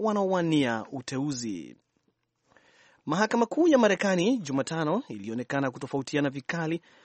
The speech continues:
wakati wa kusikizwa kwa kesi kubwa kwa karibu robo karne kuhusiana na haki ya utoaji mimba, swala ambalo huenda likaleta mabadiliko kwenye katiba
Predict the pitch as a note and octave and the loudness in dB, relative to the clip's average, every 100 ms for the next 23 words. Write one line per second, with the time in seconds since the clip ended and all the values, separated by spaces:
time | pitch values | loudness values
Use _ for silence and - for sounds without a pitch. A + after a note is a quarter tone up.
0 | _ - - - C#3 - D3+ C#3+ D3+ D3+ | _ -20 -10 -4 -4 -4 -2 0 0 0
1 | C#3 D3+ - D#3+ D3+ D3+ C#3 - C#3+ - | 0 -4 -6 -6 -2 -2 -2 -4 -4 -6
2 | - C4 G3+ A#2+ F#2 C3+ C#3 C#3 C3+ C3+ | -6 -4 -2 -2 -4 -6 -4 -4 -2 0
3 | C#3+ C#3 C#3+ - A3 G#3+ G3+ _ _ _ | 0 0 -4 -2 0 0 -2 _ _ _
4 | - A3+ - A3+ G#3+ G3+ F#3 F#3+ G3 - | -4 -2 0 2 2 4 2 2 0 -2
5 | F3+ E3 E3+ D#3+ D3+ B2+ A#2+ C#3+ F#3+ D#3 | -4 -2 0 -2 -2 -6 -2 0 2 2
6 | D3+ D#3+ - E3 D#3 D3+ E3 D#3 D#3 _ | 0 -2 0 2 2 2 2 2 0 _
7 | _ _ G2 C#3+ C#3 C#3 C#3+ C#3 C#3 C3+ | _ _ -2 0 0 0 0 0 0 0
8 | C3+ C#3 C3+ C#3 C#3 C3+ C3+ - D3 C#3 | 0 -2 -2 -4 -2 -2 -4 -6 -6 0
9 | C#3 | 0